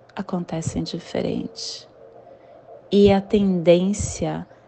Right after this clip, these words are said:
é ser mais rápido, porque você tá olhando diariamente pra aquilo, que é o convite do movimento.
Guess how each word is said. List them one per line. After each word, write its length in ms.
é 120
ser 280
mais 280
rápido, 480
porque 180
você 260
tá 200
olhando 720
diariamente 960
pra 140
aquilo, 380
que 200
é 100
o 80
convite 640
do 120
movimento. 680